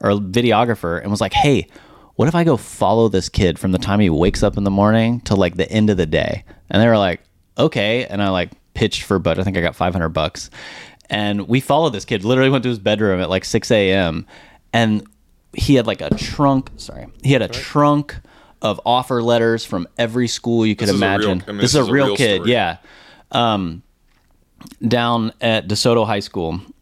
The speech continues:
Speaker 1: And he was this top recruit, and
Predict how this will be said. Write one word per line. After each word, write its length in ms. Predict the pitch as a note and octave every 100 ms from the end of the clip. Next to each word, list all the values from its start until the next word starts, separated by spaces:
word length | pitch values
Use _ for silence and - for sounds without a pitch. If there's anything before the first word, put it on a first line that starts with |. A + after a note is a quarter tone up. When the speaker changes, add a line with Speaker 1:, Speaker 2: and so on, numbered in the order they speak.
| -
Speaker 1:
And 460 | G#2 G2+ F2+ F2 F2+ _ _ _ _ _
he 100 | -
was 100 | B2
this 100 | A2
top 300 | - B2+ B2+
recruit, 560 | A2+ - B2 A#2+ G#2 - _
and 540 | A2 G#2 G2+ F#2+ F2+